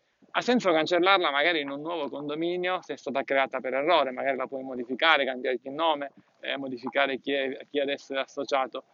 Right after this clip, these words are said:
Eh, cancellare se è un'unità vera non va cancellata. Qualcuno spesso in assistenza ci dice:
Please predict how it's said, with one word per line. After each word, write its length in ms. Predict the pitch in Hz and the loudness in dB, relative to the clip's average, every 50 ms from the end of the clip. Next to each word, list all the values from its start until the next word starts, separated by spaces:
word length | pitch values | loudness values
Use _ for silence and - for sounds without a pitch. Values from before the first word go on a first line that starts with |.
| _ _ _ _ _ _ _ | _ _ _ _ _ _ _
Eh, 220 | - - - - - | -8 -8 -6 -6 0
cancellare 580 | - 180 180 185 - 208 208 202 196 160 147 | 2 2 4 4 2 2 4 6 6 6 4
se 100 | 131 - | 4 0
è 40 | 160 | -2
un'unità 360 | 156 160 160 160 151 196 196 | -2 -2 -2 -2 0 0 2
vera 360 | 165 151 156 156 170 185 180 - | 2 4 2 4 2 0 -2 -6
non 260 | - 160 147 139 139 131 | -14 -12 -12 -12 -10 -10
va 120 | 131 127 | -12 -12
cancellata. 680 | - - 131 120 - 139 123 123 120 123 113 - 143 _ _ _ _ _ _ _ | -12 -14 -14 -12 -10 -8 -6 -4 -4 -6 -6 -8 -10 _ _ _ _ _ _ _
Qualcuno 580 | - 226 220 - - 285 320 202 143 - - _ _ _ | -4 -4 -2 -2 -2 0 0 0 0 -2 -6 _ _ _
spesso 260 | - - 185 - - | -6 -6 -6 -4 -4
in 60 | 160 | -6
assistenza 400 | 135 - 147 - - 190 156 147 | -6 -6 -8 -8 -6 -4 -4 -4
ci 160 | 139 - - 143 | -6 -4 -2 -2
dice: 300 | 143 135 147 151 147 | -2 0 -2 -4 -6